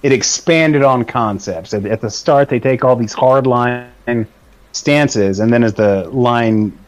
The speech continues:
grows and the timeline, you know, falls into place, uh, they ex-, they do expand on, on some of these ideas, and it becomes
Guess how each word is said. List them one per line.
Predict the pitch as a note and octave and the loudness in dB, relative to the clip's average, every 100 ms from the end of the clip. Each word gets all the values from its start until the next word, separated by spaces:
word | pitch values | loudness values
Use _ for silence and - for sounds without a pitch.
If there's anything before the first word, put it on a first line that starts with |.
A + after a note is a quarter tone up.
| _ _ _ - B2 | _ _ _ -10 -6
grows | B2 B2+ C3 A#2 G#2+ G2 F#2+ - | 0 4 4 4 4 2 -2 -4
and | G#2+ G#2 G2+ G2+ F#2+ - - _ _ _ _ | -2 -2 0 -2 -4 -8 -20 _ _ _ _
the | A#2+ A#2 | -4 -4
timeline, | - C#3 C3+ C3 A#2+ G#2+ G#2 F#2+ | -2 0 2 4 4 4 2 0
you | G2+ | 0
know, | G#2+ G2 F#2 - _ _ _ - _ _ _ _ _ _ _ | 0 0 -2 -8 _ _ _ -20 _ _ _ _ _ _ _
falls | - - C#3+ C3 B2 | -8 2 4 4 4
into | A#2 | 0
place, | G#2+ D#3 D3 B2+ _ _ _ G#2 F#2+ - - - _ _ _ - | 0 2 2 2 _ _ _ -2 -2 -4 -8 -14 _ _ _ -4
uh, | A2+ G#2 G2 F#2 C#2+ D2 G#2+ | 0 2 2 -2 -4 -10 -6
they | A#2 A2+ | 0 2
ex-, | G2 - - | 2 -4 -10
they | B2+ A#2+ | -2 0
do | A2 A2 D3 B2 | 0 4 4 4
expand | A2 - A2 G2+ G2 | 2 -2 -2 0 2
on, | G2 F#2 | 0 -2
on | F2+ G2+ G2 | -4 -4 -4
some | - G#2 | -4 -2
of | G2 | -2
these | F#2 F2 | -2 0
ideas, | F#2 E2+ F#2 E2+ D#2 - | -2 -2 -6 -6 -12 -12
and | G#2+ G2+ | -6 -4
it | F#2+ | -4
becomes | G2 - G#2+ G2+ G2 - | -6 -4 -2 -2 -4 -6